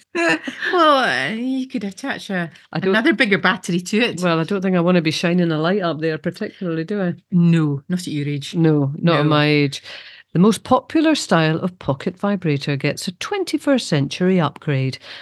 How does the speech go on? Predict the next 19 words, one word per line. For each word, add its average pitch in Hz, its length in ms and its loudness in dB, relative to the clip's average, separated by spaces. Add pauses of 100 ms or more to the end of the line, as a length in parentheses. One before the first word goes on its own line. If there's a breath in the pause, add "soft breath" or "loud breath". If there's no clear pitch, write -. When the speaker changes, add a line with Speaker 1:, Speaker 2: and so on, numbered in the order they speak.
(140 loud breath)
Speaker 2:
with 151 120 0
a 147 60 0
whopping 160 540 2
ten 202 360 2
patterns 233 640 0
and 175 160 -2
speeds 294 460 0 (320 loud breath)
and 233 160 4
boasting 262 440 2
truly 370 440 -2
powerful 180 480 0
vibrations. 147 680 -2
The 151 100 2
Erotic 156 400 -2
Rocket 202 360 0
is 175 220 -2
a 175 60 0
bedside 247 520 0
essential 262 600 0